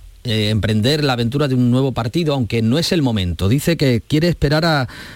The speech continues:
testar si Vox es alternativa. ¿Pueden ser las elecciones municipales y autonómicas de mayo el termómetro que a usted le deje la prueba de si Vox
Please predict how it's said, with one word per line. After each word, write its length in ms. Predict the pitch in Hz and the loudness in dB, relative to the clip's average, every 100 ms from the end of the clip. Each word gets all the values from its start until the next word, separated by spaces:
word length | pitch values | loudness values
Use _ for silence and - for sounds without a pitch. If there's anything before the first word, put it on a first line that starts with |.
| - | -4
testar 500 | 143 135 - 170 165 | -2 -2 0 0 0
si 160 | 156 139 | 0 0
Vox 220 | 151 - | 0 -2
es 120 | - | 0
alternativa. 680 | 151 117 107 110 101 120 95 | 0 -2 -2 -4 -2 -2 -2
¿Pueden 300 | 139 175 202 | -2 -2 -2
ser 220 | - 170 | -2 0
las 200 | 151 135 | -2 -2
elecciones 500 | 135 - 147 156 143 | -4 0 0 0 2
municipales 680 | 117 127 117 120 135 147 - | 2 2 0 -2 -2 -2 0
y 40 | |
autonómicas 580 | 123 120 131 131 131 107 | -2 0 0 0 0 0
de 80 | 113 | 2
mayo 400 | 120 123 117 101 - - | 2 2 0 -2 -10 -4
el 220 | 151 147 123 | 0 2 2
termómetro 600 | 135 123 147 151 131 127 | 0 2 2 0 -2 -2
que 100 | 131 | -2
a 80 | |
usted 480 | 120 104 - 143 135 - - - | -2 -4 -2 -2 -2 -6 -20 -16
le 300 | - 110 113 | -6 -2 0
deje 320 | 113 139 - 127 | 0 -2 0 0
la 160 | 113 | 0
prueba 320 | 135 143 131 | 2 2 2
de 260 | 123 120 110 | 0 -2 -4
si 360 | - - - 120 | -8 -6 0 2
Vox 280 | 143 151 | 2 0